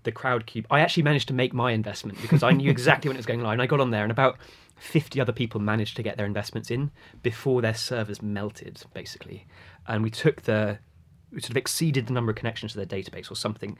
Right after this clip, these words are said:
Something happened that sort of took the servers off for about two or three hours, which, and we were kind of, the Crowdcube guys were working super, super hard to,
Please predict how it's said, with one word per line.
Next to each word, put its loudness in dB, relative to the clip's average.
Something 6
happened 0
that -6
sort -4
of -8
took -4
the -10
servers -4
off 0
for -20
about -12
two -6
or -4
three -10
hours, -8
which, -6
and -4
we 0
were 2
kind -2
of, -2
the -12
Crowdcube -2
guys -2
were -4
working -6
super, -8
super -8
hard -2
to, -8